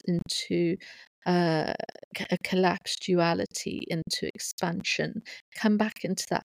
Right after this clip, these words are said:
place that anything is possible, then you are that much closer to individuating. And it's all of these tiny little moments. You know, the success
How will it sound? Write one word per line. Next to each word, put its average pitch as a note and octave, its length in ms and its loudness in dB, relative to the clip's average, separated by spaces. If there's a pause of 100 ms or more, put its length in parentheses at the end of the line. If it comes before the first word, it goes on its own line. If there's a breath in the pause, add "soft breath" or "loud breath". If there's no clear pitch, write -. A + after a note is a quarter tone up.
place F3+ 500 0 (120)
that - 100 -2 (420 loud breath)
anything F#3+ 460 4
is F3+ 120 0
possible, - 760 0 (840)
then A3 340 8
you G3+ 500 6
are F#3+ 220 4 (100)
that G#3+ 200 2 (140)
much - 320 0
closer F#3+ 560 2 (160)
to F#3 480 4 (440 loud breath)
individuating. F#3 1120 2 (460 loud breath)
And F#3+ 120 6
it's G3+ 160 2 (140)
all A3 320 12
of A3+ 80 2
these F#3+ 320 4
tiny A3+ 500 6
little G3+ 280 4
moments. F#3 720 2 (580 loud breath)
You G3+ 80 6
know, G3+ 140 10
the G3 100 4
success - 720 2